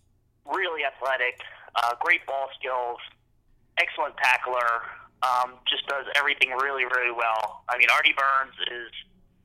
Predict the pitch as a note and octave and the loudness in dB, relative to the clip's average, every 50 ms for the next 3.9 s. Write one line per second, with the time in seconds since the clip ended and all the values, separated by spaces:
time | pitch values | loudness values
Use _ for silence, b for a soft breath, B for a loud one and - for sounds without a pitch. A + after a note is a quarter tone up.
0 | _ - C3+ D#3 E3+ E3 F3 E3 C#3 - - C#3 C3+ C3 - - - C#3 C#3 C#3 | _ -8 -2 0 0 2 2 0 -2 -2 -2 -2 -2 -4 -4 -10 -6 -4 -2 0
1 | C3+ C3 B2+ B2+ B2+ C3 B2 B2 B2+ B2 B2 A#2+ B2+ C3 A#2+ B2 B2 - - B2+ | 2 2 2 2 2 4 4 6 6 4 2 -2 2 2 2 2 0 -2 -10 -8
2 | - - B2 B2+ B2 - C3 B2 A#2+ A#2+ A#2+ A2 G#2+ G2+ G2+ - - _ _ - | 0 2 2 2 2 2 0 0 0 0 -2 -4 -4 -6 -6 -8 -12 _ _ -16
3 | A#2+ A#2 A2+ A2+ G#2+ _ _ _ - A#2 A#2+ - - - A#2+ A2+ A2 G#2+ | -14 -14 -14 -16 -20 _ _ _ 0 0 2 2 2 4 6 6 6 6